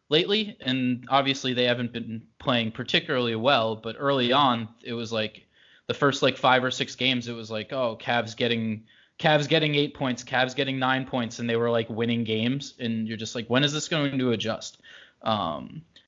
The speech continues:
who else? I mean, the Rockets post James Harden trade, did anyone really think that they would sort of <laughs> be hanging around? Like, they're two games out of, no, they're one and a half games out of a playoff spot. Um,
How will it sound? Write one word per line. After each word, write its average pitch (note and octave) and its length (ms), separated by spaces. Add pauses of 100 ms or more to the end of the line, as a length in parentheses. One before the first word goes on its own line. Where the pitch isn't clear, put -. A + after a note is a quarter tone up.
(360)
who - 260
else? - 280
I B2 60
mean, E3 140
the E3 80
Rockets D3 520
post D3 480
James D3 260
Harden C3+ 340
trade, D#3 240
did A#2+ 120
anyone B2 320
really A#2+ 260
think B2 260
that B2 140
they A#2 120
would B2 200
sort D#3+ 220
of F#3 200 (220)
<laughs> - 240
be D#3+ 100
hanging F3+ 480
around? E3+ 500
Like, C#3 200
they're C#3+ 160
two D3 220
games C#3 280
out C3 160
of, B2+ 160 (460)
no, C3 180
they're D3 120
one D3 200
and D3+ 80
a D3 80
half E3 260
games B2 240
out C3+ 160
of D#3+ 100
a E3+ 60
playoff E3 500
spot. A2+ 380 (580)
Um, A#2+ 600